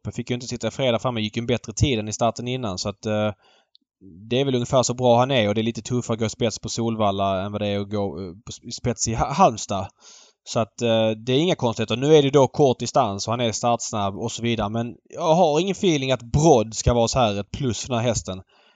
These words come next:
Jag kan inte, jag vet inte på rak arm om han har gått med det tidigare, men jag kan tänka mig att han har gjort det.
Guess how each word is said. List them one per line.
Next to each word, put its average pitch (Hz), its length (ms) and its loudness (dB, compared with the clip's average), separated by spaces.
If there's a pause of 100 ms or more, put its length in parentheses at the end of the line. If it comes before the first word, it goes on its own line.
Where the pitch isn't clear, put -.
(120)
Jag 139 140 -2
kan 139 100 -2
inte, - 120 -8
jag 131 140 -2
vet 143 160 -2
inte 131 120 -10
på 127 100 -6
rak 135 280 2
arm 127 160 2
om 110 60 -2
han 113 80 -2
har 110 100 -10
gått 110 120 -2
med 117 80 -6
det 110 80 -6
tidigare, 120 240 -2
men 98 60 -6
jag 98 60 -6
kan 117 180 -8
tänka 135 340 -2
mig 113 80 -2
att - 60 -8
han 117 80 -6
har 127 40 -4
gjort 117 220 -4
det. 90 140 -8